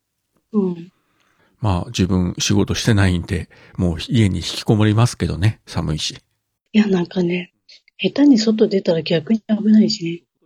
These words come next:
Speaker 2: 不要不急のね、外出は控えるようにということで、もちろんね、
Speaker 1: うん。
Speaker 2: あの、どうしても仕事行かなくちゃいけないとかね、あると思いますけれども、そういうのがない限りはね。
Speaker 1: うん。
Speaker 2: あと、特にあの、九州の人間、やっぱり雪慣れてないから、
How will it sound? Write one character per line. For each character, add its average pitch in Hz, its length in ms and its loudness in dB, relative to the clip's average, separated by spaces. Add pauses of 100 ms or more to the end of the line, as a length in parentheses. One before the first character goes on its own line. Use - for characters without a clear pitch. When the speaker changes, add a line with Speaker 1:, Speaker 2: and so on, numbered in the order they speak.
(100)
Speaker 2:
不 - 180 -4
要 131 380 2
不 - 120 -14
急 131 260 0
の 123 120 -2
ね、 151 220 0 (160)
外 101 220 0
出 - 200 -8
は 107 120 0
控 - 280 -4
え 110 100 0
る 92 140 -2
よ 92 140 0
う 92 60 -2
に 87 100 -6
と - 100 -8
い 80 60 -2
う 80 80 -6
こ 87 160 -6
と 87 120 -2
で、 78 300 -4 (460)
も 101 100 -2
ち - 140 -2
ろ 98 180 0
ん 78 80 -4
ね、 90 240 0
Speaker 1:
う 190 140 0
ん。 - 40 0
Speaker 2:
あ 90 40 2
の、 85 120 -4
ど 90 120 -2
う 87 40 -2
し - 40 -6
て 95 80 0
も 90 100 0
仕 - 120 -2
事 95 200 0
行 85 100 0
か 92 80 0
な 87 80 0
く - 60 -6
ち - 80 -6
ゃ 85 40 -2
い 80 40 -4
け 95 80 -2
な 90 100 0
い 87 60 -2
と - 80 -14
か - 100 -6
ね、 143 220 0 (260)
あ 110 140 -2
る 113 80 0
と - 140 -4
思 92 180 0
い 107 60 0
ま 101 140 -2
す - 100 -14
け - 80 -2
れ 85 60 0
ど 82 100 -2
も、 82 240 -6 (440)
そ - 160 -6
う 127 40 2
い - 20 2
う - 20 0
の 135 60 -2
が 95 100 -2
な 104 200 0
い 117 60 -4
限 143 260 -2
り 120 100 -2
は 73 160 -4
ね。 90 320 -2 (160)
Speaker 1:
う 214 60 2
ん。 170 340 -4 (160)
Speaker 2:
あ 139 80 -4
と、 - 160 -4
特 - 320 -2
に 151 100 4
あ 104 100 0
の、 101 120 -2
九 - 260 2
州 143 160 0
の 104 120 0
人 98 160 0
間、 98 140 0
や 92 80 -2
っ - 40 -6
ぱ - 80 0
り 90 100 -4
雪 101 220 0
慣 127 180 2
れ 165 100 2
て 90 120 -4
な 87 180 0
い 82 80 -2
か - 160 -6
ら、 78 320 -4